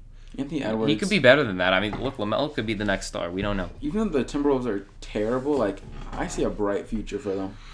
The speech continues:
Speaker 2: I like Anthony Edwards a lot. He needs to get his percentages up. His percentages are horrible. Uh, he needs to shoot better.
Speaker 1: How about James Wiseman? With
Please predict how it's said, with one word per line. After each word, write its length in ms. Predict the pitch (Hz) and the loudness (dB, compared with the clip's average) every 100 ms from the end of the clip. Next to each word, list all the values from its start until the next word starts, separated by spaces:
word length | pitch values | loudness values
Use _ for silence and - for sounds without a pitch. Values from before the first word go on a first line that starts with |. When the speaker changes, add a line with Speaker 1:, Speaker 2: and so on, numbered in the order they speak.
| - - | 0 12
Speaker 2:
I 140 | 160 | 12
like 220 | 208 233 | 12 10
Anthony 260 | 190 180 139 | 6 6 8
Edwards 300 | 139 117 110 | 8 6 6
a 40 | |
lot. 180 | 107 92 | 8 8
He 80 | 101 | 6
needs 180 | 123 - | 2 4
to 100 | 120 | 6
get 360 | 117 110 104 | 6 4 -2
his 200 | 107 104 - | 0 0 0
percentages 720 | 117 - 117 117 113 117 104 | -4 2 6 6 6 0 4
up. 320 | 110 120 - 117 | 6 6 4 -8
His 140 | 110 | -8
percentages 500 | - 101 117 117 104 | -6 0 2 2 2
are 100 | 92 | -2
horrible. 580 | - 127 123 117 135 - - - - - - - - | 0 4 6 6 0 -8 -20 -20 -20 -20 -20 -14 0
Uh, 160 | 98 95 | 4 6
he 100 | 107 | 6
needs 180 | 117 117 | 2 0
to 80 | |
shoot 360 | 95 - 123 117 | -2 0 0 4
better. 280 | 120 120 147 - - - - - - - - - | 6 6 4 -8 -16 -18 -18 -20 -20 -20 -10 -4
Speaker 1:
How 80 | |
about 80 | 156 | -2
James 180 | 156 123 | 2 2
Wiseman? 400 | 110 110 107 98 - - - - | 2 0 -2 -6 -10 -18 -10 -4
With 220 | 123 120 | -4 -4